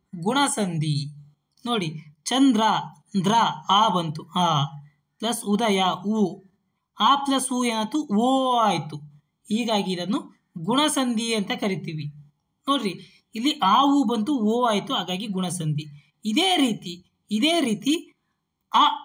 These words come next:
ಆಕಾರಗಳಿಗೆ ಇ ಈಕಾರಗಳು ಪದವಾದರೆ, ಅ ಆಕಾರಗಳಿಗೆ ಇ ಈಕಾರಗಳು ಪರವಾದರೆ, ಏಕಾರ ಬಂದರೆ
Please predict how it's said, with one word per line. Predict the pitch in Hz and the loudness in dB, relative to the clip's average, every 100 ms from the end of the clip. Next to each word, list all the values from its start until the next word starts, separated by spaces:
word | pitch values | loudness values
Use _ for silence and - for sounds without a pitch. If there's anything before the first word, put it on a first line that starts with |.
| - | 0
ಆಕಾರಗಳಿಗೆ | 320 311 294 262 247 226 226 247 | 2 2 2 2 2 0 -2 -2
ಇ | - 269 - - | 0 -2 -2 0
ಈಕಾರಗಳು | 285 294 - 220 214 214 254 - _ - 185 196 226 | 2 2 2 0 2 2 0 -6 _ -12 -4 0 0
ಪದವಾದರೆ, | 214 185 170 180 170 156 156 156 151 - _ _ _ _ _ _ _ _ - | -2 -2 0 2 2 2 0 0 -4 -8 _ _ _ _ _ _ _ _ -2
ಅ | - 285 - - | 0 0 -2 2
ಆಕಾರಗಳಿಗೆ | 277 294 285 240 233 214 208 208 | 4 4 2 0 2 2 2 2
ಇ | 226 220 - _ | 0 -4 -10 _
ಈಕಾರಗಳು | 277 294 294 240 226 214 220 | 0 0 0 0 2 0 -2
ಪರವಾದರೆ, | - 180 170 156 156 202 302 - _ _ 202 | -2 -2 -2 -2 -2 -4 -6 -12 _ _ -4
ಏಕಾರ | 190 247 311 339 359 349 349 277 254 | 0 0 0 2 2 2 0 2 2
ಬಂದರೆ | 233 220 202 180 226 - _ | 2 0 -2 -4 -6 -10 _